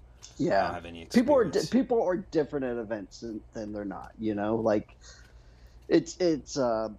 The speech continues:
Speaker 2: I go to some of the B M X races, and it's a, a different,
Speaker 1: <laughs> Oh.
Speaker 2: different world than what we do. It's very competitive. Like, I, I'm, like, uh, you know, we sponsor Cam Wood, which is funny because, you know, there's that Cam Wood freestyle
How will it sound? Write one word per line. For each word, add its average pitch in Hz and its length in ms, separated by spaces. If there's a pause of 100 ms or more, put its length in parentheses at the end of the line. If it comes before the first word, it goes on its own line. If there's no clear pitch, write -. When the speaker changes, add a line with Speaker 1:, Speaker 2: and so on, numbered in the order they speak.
(120)
Speaker 2:
I 160 80
go 165 160
to 160 80
some 143 180
of 139 60
the 127 80
B 147 120
M 139 100
X - 200
races, 131 580 (420)
and 113 140
it's 120 160
a, 120 200 (340)
a 120 120 (180)
different, 113 580
Speaker 1:
<laughs> - 20
Oh. 101 480
Speaker 2:
different 117 280
world 117 340
than 120 140
what 123 180
we 123 180
do. 110 220
It's 110 120
very 156 320
competitive. 123 420
Like, 123 200
I, 160 100 (120)
I'm, 156 160 (140)
like, 147 320
uh, 123 360
you 135 120
know, 143 80
we 147 80
sponsor 143 340
Cam 131 340
Wood, 120 280
which 127 180
is 127 140 (380)
funny 165 240
because, 123 280
you 131 60
know, 135 100
there's 127 240
that - 160
Cam 131 240
Wood 123 240 (180)
freestyle 120 520